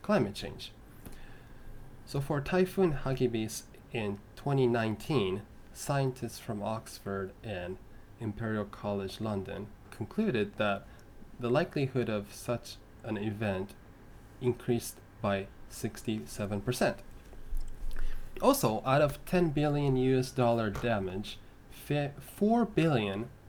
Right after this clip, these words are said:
is attributed to climate change. Therefore, we are already seeing the impacts of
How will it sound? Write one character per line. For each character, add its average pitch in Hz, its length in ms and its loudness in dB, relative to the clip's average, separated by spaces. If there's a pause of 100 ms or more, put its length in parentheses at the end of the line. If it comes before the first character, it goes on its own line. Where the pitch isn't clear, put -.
is 123 300 2
attributed 104 760 -2
to 135 100 0
climate 175 360 0
change. 92 400 -6 (800)
Therefore, 123 640 0 (460)
we 127 180 4
are 120 80 4
already 147 420 4
seeing 135 300 2
the 117 80 -2
impacts 117 440 0
of 104 160 -4